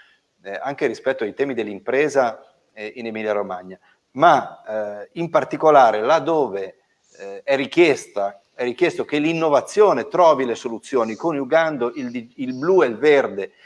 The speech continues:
il, il blu del digitale col verde dell'ambiente, è, è essenziale che ci sia anche lì una regia pubblica e una forma di incentivazione, di accelerazione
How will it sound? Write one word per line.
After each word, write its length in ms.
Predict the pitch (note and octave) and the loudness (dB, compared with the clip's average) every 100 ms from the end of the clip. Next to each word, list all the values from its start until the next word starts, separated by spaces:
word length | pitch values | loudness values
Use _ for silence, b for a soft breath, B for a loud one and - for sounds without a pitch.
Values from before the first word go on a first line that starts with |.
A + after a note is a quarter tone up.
| b - | b -10
il, 220 | A#2 B2 | -8 -6
il 120 | C3+ | -6
blu 220 | C3 D#3+ F3+ | -2 2 2
del 160 | C#3+ | 2
digitale 600 | B2 A#2 A2+ D#3+ D#3 D3+ | -4 -8 -2 2 4 2
col 200 | B2 A#2+ | -2 -4
verde 240 | C3+ C3+ A#2+ | -4 -4 -4
dell'ambiente, 760 | A#2 A#2+ A#2+ G#2+ G2 F#2 A2 b b b b _ _ _ _ | -4 -4 -4 -4 -6 -12 -14 b b b b _ _ _ _
è, 340 | - D#3 D3+ - | -2 -2 -2 -4
è 120 | C#3+ | -4
essenziale 640 | C#3 - F3+ F3 D3 E3 F3+ | -4 -2 -4 2 4 4 2
che 120 | - | -6
ci 120 | - | -12
sia 260 | A#2 D3+ C3 | -6 -2 -2
anche 240 | C#3 F3 | -2 -4
lì 180 | C#3+ C#3 | -2 -2
una 180 | D#3 A#2 | -2 -4
regia 320 | A2+ A#2+ D3+ | -4 -4 -6
pubblica 600 | - D3+ E3 D3+ B2 A#2+ | -6 -8 -6 -4 -2 0
e 60 | B2+ | -2
una 180 | B2 | -4
forma 300 | A2+ F3+ D3 | -2 -4 -4
di 80 | A2+ | -8
incentivazione, 720 | A2+ - A2+ B2 A2 - F#3+ C3 | -10 -12 -12 -10 -10 -6 -6 -4
di 80 | |
accelerazione 800 | A2 - A#2 A2 G#2+ - F#3+ B2+ | -8 -8 -8 -6 -6 -6 -6 -6